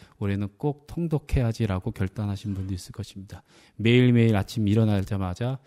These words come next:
기도하고 하나님과 함께 하루를 시작해야지. 여러 가지 아마 기도의 제목과 함께 여러 갈망하는 것 또는 기대하는 것이 여러분의 마음 가운데 있었을 것입니다.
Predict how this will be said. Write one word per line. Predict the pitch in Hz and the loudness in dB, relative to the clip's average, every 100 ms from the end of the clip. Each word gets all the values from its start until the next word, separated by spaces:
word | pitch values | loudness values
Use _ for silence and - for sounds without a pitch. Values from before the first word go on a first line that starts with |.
| _ _ | _ _
기도하고 | - 113 110 98 98 92 95 | -12 0 2 2 0 -4 -4
하나님과 | - 135 123 113 | -4 -2 -2 -2
함께 | 107 104 - 113 120 _ _ | -4 -6 -6 -6 -6 _ _
하루를 | _ 127 120 104 | _ -6 -4 -4
시작해야지. | - - 120 - 107 98 - 92 - - _ - | -6 -8 -8 -6 -6 -6 -6 -10 -10 -20 _ -2
여러 | 113 127 | 2 4
가지 | 127 123 120 104 113 | 4 2 2 0 -6
아마 | - 101 104 101 | -10 -6 -6 -8
기도의 | - 113 113 110 | -8 -2 0 0
제목과 | - 107 101 113 | 0 -2 -2 -4
함께 | 104 95 - 110 101 104 | -4 -4 -6 -4 -4 -4
여러 | 101 101 95 _ _ _ | -4 -4 -6 _ _ _
갈망하는 | - 104 117 113 110 101 90 | -6 -2 0 0 -2 -2 -4
것 | 90 87 - _ - | -4 -6 -6 _ -14
또는 | 101 92 | -12 -12
기대하는 | - 101 110 104 101 | -12 -6 -4 -2 -4
것이 | 98 95 120 123 _ - _ | -6 -6 -6 -6 _ -20 _
여러분의 | 110 107 101 | -4 -4 -2
마음 | 92 95 101 | 0 0 0
가운데 | 101 92 90 95 | -2 -2 0 0
있었을 | 95 95 101 113 - 101 | -4 -4 -6 -6 -6 -6
것입니다. | 92 90 - 87 85 80 | -6 -8 -6 -6 -6 -8